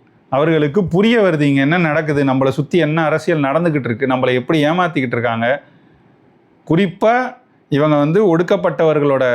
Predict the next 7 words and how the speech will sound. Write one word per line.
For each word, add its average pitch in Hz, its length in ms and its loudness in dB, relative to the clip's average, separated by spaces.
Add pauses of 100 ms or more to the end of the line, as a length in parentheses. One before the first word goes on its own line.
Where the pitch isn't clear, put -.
(320)
வாக்குகளையும், 139 840 0 (460)
ஆ, 131 320 -2 (580)
இந்த 131 340 0
சிறுபான்மைன்னு 196 720 2
சொல்லிக்கிற, 202 480 2 (100)
நம்ம 135 200 0
வந்து 151 240 2